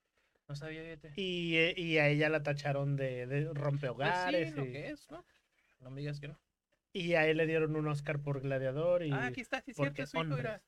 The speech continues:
Speaker 2: Sí, es Jack Quaid.
Speaker 1: Órale, wow.
Speaker 2: Entonces, por eso se murió la carrera de Meg Ryan. Por si se lo preguntaba. Dato globito.
Speaker 1: Ok.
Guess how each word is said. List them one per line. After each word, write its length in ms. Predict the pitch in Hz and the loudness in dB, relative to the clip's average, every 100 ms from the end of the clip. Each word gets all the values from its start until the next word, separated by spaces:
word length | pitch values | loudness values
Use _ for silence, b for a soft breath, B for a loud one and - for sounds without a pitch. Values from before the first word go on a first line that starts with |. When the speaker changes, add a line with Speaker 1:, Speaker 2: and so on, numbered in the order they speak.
| _ | _
Speaker 2:
Sí, 340 | - 175 233 262 | -10 -6 -2 -2
es 140 | 175 | 0
Jack 160 | 185 180 | 0 0
Quaid. 280 | 185 196 202 _ | -2 -2 -6 _
Speaker 1:
Órale, 480 | - 147 175 156 127 - | -16 -12 -12 -10 -12 -12
wow. 520 | 120 143 160 151 143 | -12 -10 -10 -10 -4
Speaker 2:
Entonces, 680 | 185 151 180 156 196 190 - | -4 0 0 0 -2 -2 -8
por 140 | - 160 | -2 2
eso 200 | 165 170 | 2 0
se 120 | - | -4
murió 240 | 170 156 151 | -2 2 2
la 120 | 151 | 2
carrera 320 | 147 143 143 | 0 0 2
de 80 | 139 | 0
Meg 160 | 139 131 | -2 -4
Ryan. 340 | 127 113 113 _ _ _ _ _ _ - _ | -6 -6 -10 _ _ _ _ _ _ -20 _
Por 140 | 143 | -6
si 100 | 135 | -6
se 80 | 135 | -6
lo 80 | 123 | -6
preguntaba. 420 | 131 117 120 113 - | -6 -8 -8 -16 -8
Dato 340 | 135 - 135 | -6 -4 -4
globito. 520 | 131 127 123 - - _ _ _ _ _ _ | -4 -4 -6 -10 -18 _ _ _ _ _ _
Speaker 1:
Ok. 240 | 185 185 | -16 -16